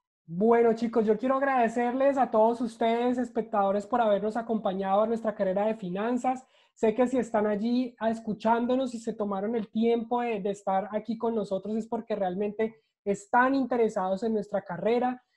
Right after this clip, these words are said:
De verdad, eh, los esperamos a todos en icesi, las puertas abiertas están para ustedes. Y quiero, eh, eh, empatar un mensaje muy claro y voy mucho con lo que Andrés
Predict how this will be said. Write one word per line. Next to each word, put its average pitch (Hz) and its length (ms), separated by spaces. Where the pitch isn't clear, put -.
De 202 180
verdad, 190 640
eh, 226 220
los 220 240
esperamos 208 580
a 226 140
todos 208 300
en 226 100
icesi, 220 420
las 226 240
puertas 220 380
abiertas 214 460
están 185 340
para 214 160
ustedes. 220 560
Y 226 160
quiero, 262 540
eh, 240 320
eh, 214 360
empatar 220 600
un 262 140
mensaje 254 420
muy 254 240
claro 247 460
y 226 100
voy 208 220
mucho 226 320
con 240 160
lo 226 120
que 202 220
Andrés 190 500